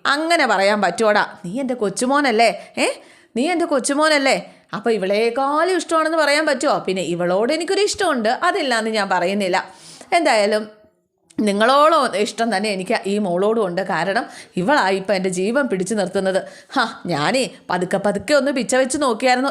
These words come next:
ഇവളെന്നെ ഒന്ന് നടത്തിച്ചായിരുന്നു. പിന്നെ ഈ പ്ലാസ്റ്ററൊക്കെ നല്ലതുപോലെ എടുക്കാതെ അങ്ങോട്ട് നടക്കാൻ പറ്റത്തില്ല. പിന്നെ പിച്ച വെച്ച് ഇനി പഠിക്കണം, ആ രീതിയിലായിരിക്കണു കാല്. കിടന്ന കിടപ്പായിട്ട് എത്ര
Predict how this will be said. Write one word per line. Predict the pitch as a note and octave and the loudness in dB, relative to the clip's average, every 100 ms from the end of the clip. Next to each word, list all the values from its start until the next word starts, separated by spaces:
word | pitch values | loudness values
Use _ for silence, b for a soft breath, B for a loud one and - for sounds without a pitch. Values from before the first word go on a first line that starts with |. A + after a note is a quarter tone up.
| F#3+ | -4
ഇവളെന്നെ | F3 F3 A#3+ C4 | -6 -4 -2 -2
ഒന്ന് | C4 | 0
നടത്തിച്ചായിരുന്നു. | C4 F#3+ F3+ A#3 C4 B3+ C4 C4+ B B - | 0 0 -2 -2 2 2 0 -4 B B -6
പിന്നെ | E4+ E4+ | -2 -2
ഈ | |
പ്ലാസ്റ്ററൊക്കെ | E4 C#4+ D4 E4 E4+ D4 | 2 2 2 -2 -4 -4
നല്ലതുപോലെ | C4 A#3 A#3+ B3+ C#4 D4+ D#4 | 0 0 0 0 0 0 0
എടുക്കാതെ | A3 G3+ A#3+ A#3 | 0 0 0 0
അങ്ങോട്ട് | A3 A3+ | -2 0
നടക്കാൻ | A#3 A#3 C4+ D#4+ D#4 | 0 0 -2 0 0
പറ്റത്തില്ല. | G#3+ G#3+ A#3 G#3+ E3+ B B B | -2 -2 -2 -2 -2 B B B
പിന്നെ | C#4 C4+ F4+ B - | -2 0 0 B -6
പിച്ച | G3+ - | -4 2
വെച്ച് | C#4 C4+ C#4 | 2 2 -2
ഇനി | C#4 | 0
പഠിക്കണം, | B3 A3 - C4 C4+ - | 0 0 0 0 0 -2
ആ | F3+ B3+ | 0 2
രീതിയിലായിരിക്കണു | C4 A#3 C#4 C4 G3+ G#3 A#3 C4 | 0 0 2 2 2 2 0 0
കാല്. | C4 F#3+ G#3+ A3 B B - | 2 2 0 -2 B B -10
കിടന്ന | F3+ D#3 G#3 | -4 -2 0
കിടപ്പായിട്ട് | B3+ A3 G#3+ B3 A#3+ | 0 0 0 0 0
എത്ര | F3 A#3+ | -2 -2